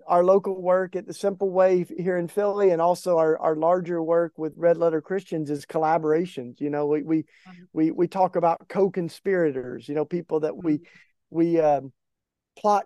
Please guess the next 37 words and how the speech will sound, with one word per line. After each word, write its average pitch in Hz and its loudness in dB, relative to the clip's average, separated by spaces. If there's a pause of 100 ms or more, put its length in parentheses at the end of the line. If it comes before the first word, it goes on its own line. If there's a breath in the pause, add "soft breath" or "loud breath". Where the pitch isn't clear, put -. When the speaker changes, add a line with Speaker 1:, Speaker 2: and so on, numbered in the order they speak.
Speaker 1:
goodness 156 -2
with 135 0
and 143 -4
do, 170 0
do 170 0
this 156 -4
sort 160 -6
of 151 -2
holy 160 0
work 151 -2
with. 143 -2
So - -6
I 147 0
think 156 -6
a 160 -4
lot 165 0
of 160 -2
it 151 -2
is 147 -6
about 151 0 (500)
becoming 170 -4
a 156 0
part 165 0
of 156 2
what 156 0
other 165 2
people 147 -4
are 143 2
doing 135 -2
and 139 -8
building 170 2
stuff 160 -2
together, 151 0 (420 soft breath)
uh, 135 0
with 139 -2
folks 147 -2
that 143 -2